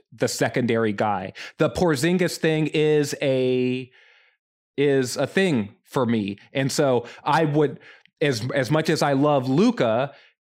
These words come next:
Porzingis's question mark is tricky for me to navigate.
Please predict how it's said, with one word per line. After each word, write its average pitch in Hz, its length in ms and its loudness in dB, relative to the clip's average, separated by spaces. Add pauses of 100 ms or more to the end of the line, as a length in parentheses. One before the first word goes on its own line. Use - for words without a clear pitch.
(600)
Porzingis's 160 840 0
question 165 500 0
mark 117 400 0
is 120 440 -2 (100)
tricky 120 600 -4 (140)
for 135 180 -2
me 117 240 0
to - 180 -6
navigate. 107 1200 -6